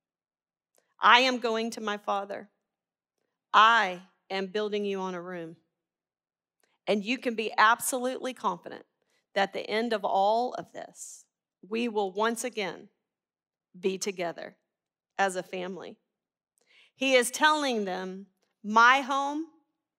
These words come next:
will be your home." There's some important things.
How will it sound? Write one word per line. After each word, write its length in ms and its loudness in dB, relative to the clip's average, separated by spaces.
will 280 2
be 540 -4
your 260 4
home." 260 -6
There's 160 4
some 140 2
important 480 2
things. 500 -4